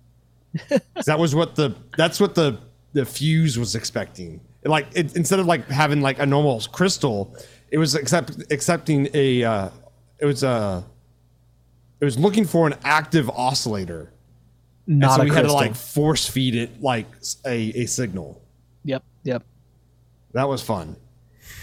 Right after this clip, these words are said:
Speaker 1: Yeah, at that
Speaker 2: That was, like,
Speaker 1: point,
Speaker 2: a hundred units. <laughs>
Speaker 1: at that point, it's, it's, it's almost worth just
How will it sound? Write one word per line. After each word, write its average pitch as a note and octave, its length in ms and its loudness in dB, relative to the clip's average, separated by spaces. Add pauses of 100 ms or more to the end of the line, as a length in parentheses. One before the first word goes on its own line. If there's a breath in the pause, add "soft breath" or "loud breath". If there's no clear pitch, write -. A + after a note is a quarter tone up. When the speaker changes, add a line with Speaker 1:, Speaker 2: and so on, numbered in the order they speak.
(220 loud breath)
Speaker 1:
Yeah, A3 300 8
at G3+ 180 6
that G#3+ 100 10
Speaker 2:
That A3 80 10
was, A#3 120 6
like, A3 80 10
Speaker 1:
point, A#3+ 80 8
Speaker 2:
a D#3 40 4
hundred D#3 300 4
units. C3 540 0
<laughs> - 760 -2
Speaker 1:
at E3 140 6
that G3+ 240 8
point, A3+ 320 6
it's, D#3+ 320 4
it's, D#3+ 320 4 (200)
it's E3 220 4
almost F3 380 6
worth D#3+ 260 6
just D3 320 4